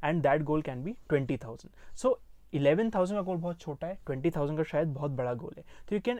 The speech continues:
average it out to say कि मेरे को फिफ्टीन या सिक्सटीन थाउजेंड का goal चाहिए। ये motivating इनफ भी होता है and kind of achievable भी लगता है। तो इस trick से आप किसी भी चीज़ में ऐसा गोल बना सकते हैं जो आपको motivate भी करे और at the same time आपको achievable भी लगे। ऐसा नहीं लगे कि ये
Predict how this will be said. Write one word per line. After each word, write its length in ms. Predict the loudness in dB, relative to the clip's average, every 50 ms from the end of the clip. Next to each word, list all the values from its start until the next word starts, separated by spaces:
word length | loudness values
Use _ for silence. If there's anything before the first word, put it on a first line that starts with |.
| -4 -2 0
average 280 | 2 4 4 2 2 2
it 100 | 2 2
out 200 | 2 2 2 0
to 80 | -4 -4
say 180 | -2 -4 -4
कि 100 | -2 -2
मेरे 140 | -2 -2 -2
को 100 | -4 -6
फिफ्टीन 560 | -4 -2 -2 -2 -2 -4 -4 -4 -2 -2 -2
या 60 | -2
सिक्सटीन 400 | -4 -4 -8 -10 -6 -4 -4 -4
थाउजेंड 320 | -2 -4 -6 -8 -8 -8 -8
का 80 | -8
goal 240 | -6 -6 -6 -6 -8
चाहिए। 260 | -10 -12 -16 -16 -18 -18 -18 -18 -18 -14 -8 -4 0
ये 160 | 2 4 4
motivating 680 | 4 2 2 0 -2 2 6 6 6 6 4 2 0
इनफ 220 | -2 -2 -4 -6 -6 -6
भी 80 | -6 -4
होता 300 | -4 -4 -6 -4 -4 -4
है 120 | -6 -6 -8 -14 -14 -10 -8
and 120 | -8 -8 -8 -2 2
kind 200 | 2 2 4 2
of 100 | 0 0 -2 -4
achievable 480 | -4 -2 0 2 4 4 4 4 4 2
भी 100 | 0 -2
लगता 300 | -4 -6 -8 -10 -12 -12
है। 60 | -10 -10 -10 -8 -6
तो 100 | -6 -4 0 2
इस 200 | 0 0 0 -2
trick 180 | -4 -6 -6 -4
से 120 | -4 -4
आप 120 | -4 -4 -4
किसी 300 | -4 -6 -4 -2 -2 -2
भी 120 | -2 -2
चीज़ 280 | -4 -4 -4 -2 -2 -4
में 100 | -4 -4 -6
ऐसा 220 | -8 -6 -4 -4 -2
गोल 200 | -2 -2 -2 -2
बना 200 | -2 -4 -4 -6
सकते 280 | -6 -8 -8 -8 -8
हैं 200 | -8 -8 -10 -10
जो 140 | -4 -2 -2
आपको 320 | 0 0 -2 -2 -2 -2
motivate 520 | -2 -2 -4 -4 -2 0 2 2 2 2 0
भी 120 | -4 -4
करे 240 | -4 -4 -4 -4 -6 -10 -16 -14 -6 -6
और 100 | -4 -2
at 220 | 0 0 0 0 0
the 80 | -2 0 0
same 180 | 0 2 2
time 160 | 0 0 0 -2
आपको 200 | -4 -6 -6 -4
achievable 560 | -2 -4 -2 0 0 2 4 4 4 2 2
भी 100 | 0 0
लगे। 200 | 0 0 0 -2
ऐसा 320 | -2 -4 -4 -4 -4 -2
नहीं 120 | -2 0 -2
लगे 180 | -2 -2 -4
कि 80 | -6 -6
ये 160 | -6 -6 -6